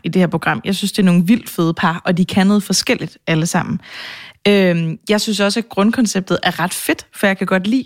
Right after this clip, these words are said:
at man udfordrer det der med, øh, ikke bare at skilles ad efter første date, og det,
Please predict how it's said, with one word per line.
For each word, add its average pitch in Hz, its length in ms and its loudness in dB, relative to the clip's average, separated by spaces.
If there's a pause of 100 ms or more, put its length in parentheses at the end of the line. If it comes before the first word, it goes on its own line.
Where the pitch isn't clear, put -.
at 180 140 -4
man 170 280 0 (440)
udfordrer 220 480 2
det 190 140 0
der 185 120 2
med, 170 480 0
øh, 165 220 2 (340)
ikke 202 240 2
bare 180 600 -2 (240)
at 175 180 -4
skilles 196 460 0
ad 170 200 2
efter 170 220 -2
første 180 340 0
date, 160 280 0
og 175 120 -6
det, 175 120 0